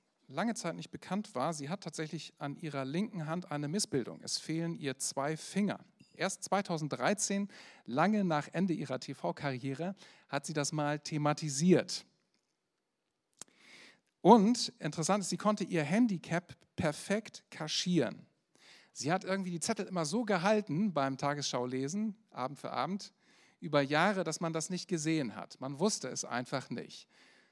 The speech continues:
Sie konnte ihr Handicap perfekt kaschieren. Und, ähm, was die Frau Berghoff gemacht hat, ist total verständlich. Und so sind wir als Menschen. Wir kaschieren eher unser Handicap. Ob das eher ein körperliches Handicap ist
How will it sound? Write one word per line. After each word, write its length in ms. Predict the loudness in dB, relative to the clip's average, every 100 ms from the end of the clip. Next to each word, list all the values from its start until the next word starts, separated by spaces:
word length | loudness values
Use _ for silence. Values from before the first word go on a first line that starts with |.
| _
Sie 160 | -12
konnte 400 | -4 0 2 2
ihr 280 | -2 -2 -6
Handicap 680 | -2 0 0 -2 -4 -4 -6 -10
perfekt 560 | -10 -2 0 0 -4 -20 -20 -6
kaschieren. 480 | -2 6 6 6 2 _ _ _ -20 -20 -20 -20 _
Und, 400 | 4 4 4 -2 -6
ähm, 340 | 0 0 0 2
was 160 | 0
die 100 | 0
Frau 160 | 0 2
Berghoff 400 | 4 2 0 -2
gemacht 340 | 0 0 0
hat, 100 | -4
ist 100 | -6
total 280 | -6 -2 0
verständlich. 480 | 0 0 2 0 -2
Und 80 | -2
so 120 | 0
sind 260 | 4 4 2
wir 100 | -2
als 180 | -4
Menschen. 540 | 2 4 4 2 -4 -10 _ -20 -20 -20 -20 _
Wir 360 | -12 0 2 2
kaschieren 720 | -2 -4 -2 2 4 4 2
eher 400 | -2 2 4 4
unser 300 | 0 0 0
Handicap. 640 | -2 2 2 2 -2 -6 -6
Ob 120 | -8
das 140 | -8
eher 120 | -6
ein 160 | -8 -8
körperliches 560 | 0 2 2 -2 -4 -4
Handicap 460 | -4 -4 -4 -2
ist 220 | -2 -4